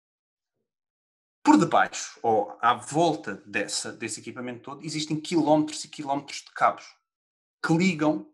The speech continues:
cada uma dessas máquinas e fazem uma linha de montagem que é estática. Ora bem, nós quando pensamos no cinco G, o benefício que nós trazemos para cima da mesa é que,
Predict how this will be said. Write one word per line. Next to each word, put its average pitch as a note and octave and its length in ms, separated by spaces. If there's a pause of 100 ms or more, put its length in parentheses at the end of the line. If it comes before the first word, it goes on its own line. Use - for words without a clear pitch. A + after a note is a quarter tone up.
cada E3+ 340
uma E3 360
dessas C3+ 400
máquinas E3+ 760
e D#3+ 140
fazem E3+ 420
uma D#3+ 120
linha E3+ 540 (300)
de B2 260
montagem D#3+ 460
que E3+ 220
é - 200
estática. - 640 (2000)
Ora F3 120
bem, B2+ 200
nós E3+ 200
quando B3+ 200
pensamos B2+ 400
no - 80
cinco A#2 240
G, F#2+ 320 (100)
o C3 100
benefício E3 680
que - 80
nós B2 180
trazemos A2 400
para - 140
cima G2 240
da G#2+ 100
mesa G#2+ 540
é C3+ 80
que, C3+ 560